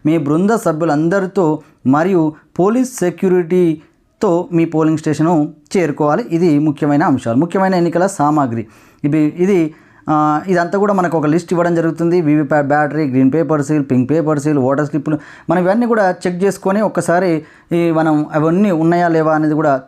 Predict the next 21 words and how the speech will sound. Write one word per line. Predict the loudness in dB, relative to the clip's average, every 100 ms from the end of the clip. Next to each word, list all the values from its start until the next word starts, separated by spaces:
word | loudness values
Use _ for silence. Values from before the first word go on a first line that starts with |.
| -4
చూసుకోవాల్సిన | -2 -2 0 0
అవసరం | 0 0
ఉంది. | 2 2
ఏమేమి | 2 2 0
ఉంటాయి | 0 0
అనేది | 0
కూడా | 0
ఇక్కడ | 0 0 0
మీరు | 2 2 -2 -6 -20 -12
స్క్రీన్ | -2 -2
షాట్ | 0 -2
తీసుకొని | 0 -2 0 0
కూడా | 0 0
చూసుకోవచ్చు. | -2 -2 -2 0
అక్కడికి | -2 0 0
పోయిన | 0
తర్వాత | 0 0
కూడా | 0 0
వాళ్ళు | 0 0
already | 0 0 0
మనకు | 0 0 -4